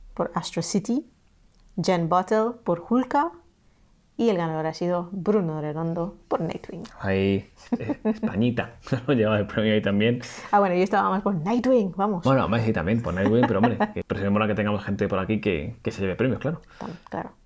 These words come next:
Speaker 1: Mejor colorista.
Speaker 2: El mejor colorista, voy a ir directamente a ganador, porque yo sé así. Se lo ha llevado Jordi Belair por The Next House on the Lake, eh,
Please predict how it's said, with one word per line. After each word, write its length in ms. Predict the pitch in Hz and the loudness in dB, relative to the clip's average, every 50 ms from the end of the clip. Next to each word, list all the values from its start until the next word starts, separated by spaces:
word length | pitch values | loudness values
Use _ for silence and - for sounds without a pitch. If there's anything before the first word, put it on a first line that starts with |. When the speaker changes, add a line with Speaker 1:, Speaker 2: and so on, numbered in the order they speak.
| _ _ _ | _ _ _
Speaker 1:
Mejor 280 | 190 214 208 240 226 226 | -4 0 2 0 0 0
colorista. 480 | - 196 180 180 175 202 - - 370 381 - - _ - _ _ _ _ _ _ _ _ - - | 0 0 0 2 0 -2 -4 -4 -6 -6 -6 -8 _ -20 _ _ _ _ _ _ _ _ -4 0
Speaker 2:
El 80 | 113 | 0
mejor 220 | 113 107 117 135 143 | 2 2 2 4 4
colorista, 580 | 156 139 147 156 - - - 151 160 285 262 - - _ _ _ _ _ _ _ _ | 6 6 6 2 0 0 0 0 0 0 -4 -8 -12 _ _ _ _ _ _ _ _
voy 220 | - 110 117 117 | -2 2 6 6
a 40 | 120 | 8
ir 40 | 123 | 8
directamente 580 | 123 120 131 127 131 123 131 139 131 131 113 - - | 8 6 6 6 6 4 4 4 4 2 0 0 0
a 160 | - 101 104 | -2 0 0
ganador, 300 | 95 92 104 135 160 160 | 2 4 4 4 4 2
porque 160 | - 87 87 | -2 -4 -2
yo 100 | 87 92 | -2 -2
sé 80 | 104 104 | -4 -4
así. 220 | 87 107 117 226 - - - - _ _ _ _ _ - - 123 | -4 -2 -4 -4 -4 -8 -20 -20 _ _ _ _ _ -12 -12 -10
Se 220 | - - - 117 | -10 -2 0 2
lo 180 | 107 113 117 - | 4 4 4 6
ha 60 | 120 | 6
llevado 340 | 127 135 139 139 151 156 - - - - 120 113 | 6 8 8 8 6 6 2 -2 -4 -2 -2 2
Jordi 280 | 107 131 139 151 151 156 | 6 6 6 8 6 6
Belair 440 | 139 127 123 139 147 147 117 - - - - - - - | 6 6 6 6 4 4 2 -4 -8 -14 -20 -20 -20 -2
por 260 | - 131 139 143 143 | 2 6 6 6 6
The 80 | 123 123 | 4 2
Next 160 | 127 127 127 | 2 2 0
House 140 | 139 139 127 | 0 -4 -2
on 140 | - 131 123 | 0 0 2
the 80 | 117 117 | 4 4
Lake, 500 | 120 127 131 135 139 139 135 - - - - | 6 6 6 4 4 2 -2 -10 -18 -12 -4
eh, 640 | 98 101 101 98 98 95 95 95 98 98 98 98 | -2 0 2 2 2 2 0 0 0 0 0 0